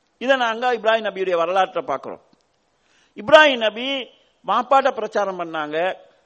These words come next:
சமுதாயத்துல பிரச்சாரம் பண்ணாங்க. அதே போல அந்த சமுதாயத்துல இருந்த தன்னையே கடவுள் என்று சொல்லிக் கொண்டிருந்த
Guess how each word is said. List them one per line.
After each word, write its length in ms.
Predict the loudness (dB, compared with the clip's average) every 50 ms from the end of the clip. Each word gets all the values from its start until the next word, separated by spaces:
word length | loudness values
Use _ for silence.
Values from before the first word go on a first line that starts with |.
| _ -14 -8 -6
சமுதாயத்துல 600 | -4 -2 2 4 4 6 4 2 2 -2 -2 -2
பிரச்சாரம் 500 | -2 -6 -4 -2 0 0 0 0 -2 -6
பண்ணாங்க. 520 | -8 -6 -8 -8 -6 -6 -6 -6 -6 -6 -10 -18 _ _ _
அதே 400 | -2 -2 0 2 4 6 6 6
போல 560 | 4 2 0 0 2 2 2 2 0 0 -4 -10 -20 -20 _ _ -6
அந்த 260 | -4 -2 -2 -2 -2 -2
சமுதாயத்துல 680 | -4 -2 2 4 4 4 6 4 2 2 0 -2 -2 -2
இருந்த 560 | -2 -4 -4 0 2 2 2 2 0 -2 -4 -12 -20 _ _ _ _ _
தன்னையே 600 | 0 0 0 0 0 -2 0 2 2 4 2 2 0
கடவுள் 400 | 0 2 2 4 4 4 2 2
என்று 180 | 0 0 -2
சொல்லிக் 300 | -2 -2 -2 -2 -2 -2
கொண்டிருந்த 720 | -2 -2 -2 -2 -4 -4 0 0 0 2 0 -2 -4 -10